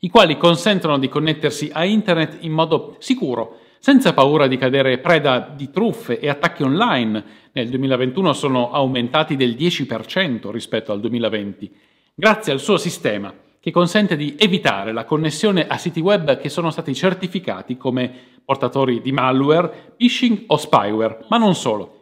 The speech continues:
Con NordVPN potete scegliere da quale paese connettervi e potete visitare siti web che in Italia sono bloccati. Io ad esempio per avere accesso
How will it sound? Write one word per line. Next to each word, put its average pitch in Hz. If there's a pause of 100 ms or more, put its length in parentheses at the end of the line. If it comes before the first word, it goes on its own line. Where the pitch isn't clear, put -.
(220)
Con 277
NordVPN 131
potete 175
scegliere 180
da 123
quale 156
paese 170
connettervi 120
e 151
potete 202
visitare 170
siti -
web 202
che 156
in 156
Italia 175
sono 214
bloccati. 147
Io 123
ad 127
esempio 131
per 107
avere 120
accesso 151